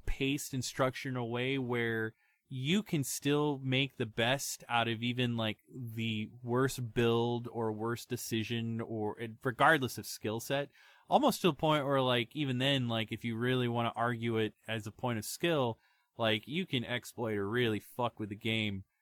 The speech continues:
Um, but boy, howdy, it, it's just, man, it, it is really a,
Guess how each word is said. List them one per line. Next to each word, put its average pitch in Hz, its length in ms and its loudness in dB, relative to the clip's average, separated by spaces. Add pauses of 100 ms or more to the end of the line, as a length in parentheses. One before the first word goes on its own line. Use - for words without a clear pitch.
(240)
Um, 110 520 2 (480)
but 113 440 0
boy, 147 420 4
howdy, 139 580 2 (140)
it, 139 300 -2
it's 147 340 0
just, - 400 -2 (800)
man, 127 680 2 (160)
it, 123 160 -12 (420)
it 151 140 0
is 143 220 2
really 151 500 4
a, 127 420 2